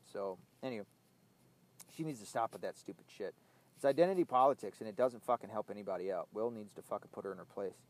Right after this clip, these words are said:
Yeah, I said it. Uh, U S A Today, a woman died falling from the royal princess, falling from the royal princess this week. Her death is now being treated as a possible murder, according to reports. Uh, okay. I guess that,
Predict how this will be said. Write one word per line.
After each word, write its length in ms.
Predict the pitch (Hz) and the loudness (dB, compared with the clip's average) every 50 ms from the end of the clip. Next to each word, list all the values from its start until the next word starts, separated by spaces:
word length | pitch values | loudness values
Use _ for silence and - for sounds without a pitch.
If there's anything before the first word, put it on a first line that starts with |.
| _ _ _ _ - _ - | _ _ _ _ -20 _ -2
Yeah, 160 | 120 120 110 | -2 0 0
I 60 | 104 | -2
said 240 | - - 98 90 87 | -4 -6 -6 -4 -4
it. 100 | 98 - _ _ _ _ _ _ _ _ _ _ | -6 -8 _ _ _ _ _ _ _ _ _ _
Uh, 200 | - 113 120 120 92 | 2 4 4 4 2
U 180 | 123 143 160 175 | 2 4 4 4
S 160 | 170 - - | 4 4 2
A 80 | 175 | 0
Today, 240 | 165 156 147 156 139 | 0 2 2 4 4
a 60 | 120 | 4
woman 340 | 110 120 143 170 185 175 139 - | 2 0 0 -2 -2 -4 -2 2
died 400 | - 135 135 123 117 113 113 113 | 6 8 8 8 8 4 2 -2
falling 400 | - - 120 123 127 127 135 131 | -2 -2 0 0 2 0 -2 -6
from 200 | 120 - 135 127 | -6 -4 -4 -4
the 80 | 120 110 | -4 -6
royal 360 | 104 104 110 117 127 135 127 | -4 0 4 6 6 6 6
princess, 560 | - - - 131 120 - - - 107 98 95 - - _ _ _ _ _ _ _ _ _ _ _ _ _ _ _ _ _ _ _ _ _ _ _ | 4 0 -10 -10 -10 -8 -4 -2 -2 -2 -4 -8 -20 _ _ _ _ _ _ _ _ _ _ _ _ _ _ _ _ _ _ _ _ _ _ _
falling 300 | 127 131 135 143 143 131 - | 0 2 2 0 -2 -10 -8
from 200 | - 131 127 127 | -6 -6 -6 -6
the 80 | 123 113 | -6 -8
royal 340 | 110 110 113 120 123 120 107 | -6 -2 0 2 2 0 0
princess 360 | _ - 120 113 - - - - - | _ -8 -10 -10 -10 -12 -14 -12 -16
this 180 | - - - | -20 -20 -16
week. 200 | - - - - _ _ _ | -14 -14 -14 -14 _ _ _
Her 100 | 107 110 | -14 -8
death 240 | - 117 120 123 _ - | 0 0 0 0 _ -6
is 120 | 120 113 | -16 -12
now 180 | 117 117 110 110 | -8 -8 -8 -6
being 240 | 104 110 104 104 98 - | -6 -8 -10 -10 -14 -10
treated 320 | - 139 127 110 104 101 92 _ | -6 -4 -2 -2 -4 -6 -6 _
as 220 | - 101 98 - | -8 -8 -8 -8
a 40 | - | -12
possible 460 | - - 98 95 101 - - 98 101 98 101 | -12 -8 -8 -8 -8 -10 -14 -14 -14 -12 -10
murder, 260 | 104 107 101 98 87 | -10 -8 -8 -8 -10
according 380 | 90 _ - 107 104 95 95 | -10 _ -12 -12 -12 -12 -16
to 60 | 98 98 | -16 -14
reports. 440 | - 101 - _ - 110 - - _ _ _ _ _ _ _ _ _ _ _ _ _ _ _ - - - - _ - | -16 -16 -16 _ -12 -12 -12 -12 _ _ _ _ _ _ _ _ _ _ _ _ _ _ _ -20 -20 -20 -16 _ -8
Uh, 640 | 110 107 104 101 98 98 98 95 98 98 98 95 95 92 | -6 -6 -4 -6 -4 -4 -4 -2 -2 -2 -4 -4 -6 -8
okay. 200 | 92 - 101 110 - _ _ _ _ _ _ - _ _ | -8 -8 -10 -10 -10 _ _ _ _ _ _ -20 _ _
I 40 | 110 | -8
guess 160 | 113 110 - | -8 -8 -4
that, 180 | - 117 110 | -2 -4 -4